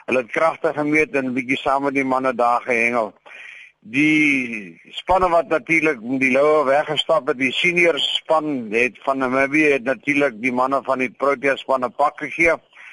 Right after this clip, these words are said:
En ons meesterspan het gewen. En so die Grandmasters van Namibië met die loure weggestap en dan het die, die Suid-Afrikaanse dames het hulle met die loure weggestap. Baie geluk.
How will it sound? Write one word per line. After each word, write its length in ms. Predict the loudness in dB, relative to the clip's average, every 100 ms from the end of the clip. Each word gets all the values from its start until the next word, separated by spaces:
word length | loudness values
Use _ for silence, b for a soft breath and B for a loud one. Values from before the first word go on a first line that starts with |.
| B B B
En 220 | -2 0
ons 180 | 0 0
meesterspan 720 | 2 2 0 -4 0 0 0
het 120 | -2
gewen. 560 | -2 -2 2 0 0 -10 B B B B
En 200 | -2 0
so 220 | 2 2
die 180 | 2 0
Grandmasters 800 | 2 2 2 2 2 2 -2 0
van 160 | 0
Namibië 760 | 0 2 2 4 2 2 2 -2
met 180 | 0 0
die 120 | 2
loure 360 | 4 4 2 2
weggestap 640 | 2 0 -4 0 -2 -2 B B B
en 160 | -2 2
dan 180 | 2 0
het 120 | 0
die, 300 | 0 0 -4
die 280 | -6 -6 -10
Suid-Afrikaanse 920 | -4 -2 0 -2 -2 0 0 0 -2
dames 440 | 2 2 0 -2
het 140 | -2 -2
hulle 220 | 0 0
met 160 | -2 -2
die 120 | 0
loure 380 | 2 2 2 2
weggestap. 540 | 0 0 -4 -2 -2
Baie 260 | 2 2 2
geluk. 320 | 0 0